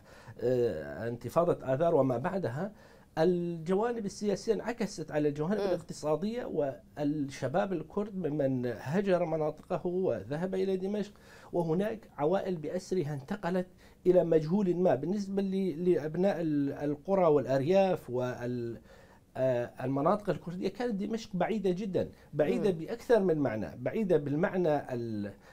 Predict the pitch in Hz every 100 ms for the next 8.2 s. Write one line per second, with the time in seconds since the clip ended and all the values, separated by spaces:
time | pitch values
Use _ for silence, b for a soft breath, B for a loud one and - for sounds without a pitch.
0 | B - 143 135 135 135 208 233 - 180
1 | 190 139 131 131 233 220 208 208 220 233
2 | 226 180 175 - - - 220 208 170 147
3 | - 175 139 - 220 214 214 254 247 208
4 | 202 196 - 302 220 147 131 139 135 -
5 | 151 175 185 - 92 85 262 233 - 202
6 | 180 180 208 196 165 - 170 180 170 170
7 | 165 160 196 196 185 180 170 160 185 180
8 | 175